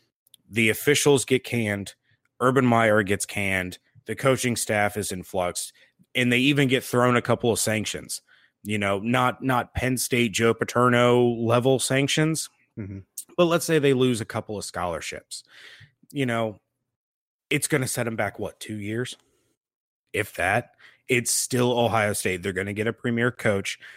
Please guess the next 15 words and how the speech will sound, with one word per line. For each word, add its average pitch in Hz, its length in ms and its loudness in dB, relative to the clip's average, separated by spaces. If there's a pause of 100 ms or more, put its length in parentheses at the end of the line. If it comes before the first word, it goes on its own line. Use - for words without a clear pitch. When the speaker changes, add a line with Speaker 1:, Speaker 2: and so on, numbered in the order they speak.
(140)
Speaker 1:
They're 117 140 0
gonna 113 180 2
get 110 240 0
premier 104 680 0 (520)
people 120 640 2
in 110 200 -2
their 107 220 2
administration 104 960 -4
or 101 240 -2
in 101 140 -4
their, 98 240 -2
their 92 540 -4
athletic 110 480 -2
department 104 480 0
office. 98 440 0